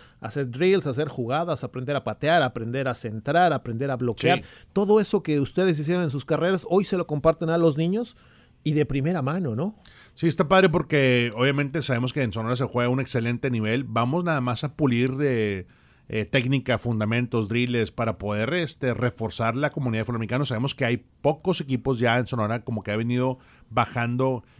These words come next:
Speaker 2: eh, el equipado, ¿no? El fútbol americano tradicional, pero hay, hay, hay muchísimos de flag. Entonces, niños o niñas que quieren aprender los fundamentos de fútbol americano, no importa si juegas nada más flag, vente, vamos a ponerte a correr trayectorias, vamos a enseñarte cómo, este, salir,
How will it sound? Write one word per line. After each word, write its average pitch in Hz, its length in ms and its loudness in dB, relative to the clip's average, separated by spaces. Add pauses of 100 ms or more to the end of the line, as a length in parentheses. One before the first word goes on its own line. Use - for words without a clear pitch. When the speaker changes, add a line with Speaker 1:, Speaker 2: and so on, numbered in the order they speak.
(240)
Speaker 2:
eh, 120 260 -4
el 131 140 4
equipado, 123 480 2
¿no? 117 140 0
El 113 160 -2
fútbol 123 220 -4
americano 113 260 -4
tradicional, 120 420 -2
pero 156 400 2 (160)
hay, 110 320 -2
hay, 123 420 -2 (380)
hay 117 160 0
muchísimos 151 640 4
de 131 80 2
flag. 120 260 2
Entonces, 110 340 -6
niños 202 560 2
o 131 80 -2
niñas 135 420 0
que 120 80 -6
quieren 123 240 -2
aprender 123 500 0
los 143 100 -4
fundamentos 117 520 -4
de 127 100 -2
fútbol 120 180 -6
americano, 185 460 -2 (420)
no 117 140 0
importa 147 380 0
si 127 100 -6
juegas 123 240 0
nada 123 160 0
más 110 180 -4
flag, 135 320 -2
vente, 127 360 -2
vamos 120 240 -2
a - 20 -6
ponerte 117 300 -6
a 120 40 -6
correr 113 220 -4
trayectorias, 139 640 0
vamos 113 200 -2
a 120 40 -4
enseñarte 113 420 -6
cómo, 113 340 -2 (300)
este, 117 320 -4
salir, 117 480 -2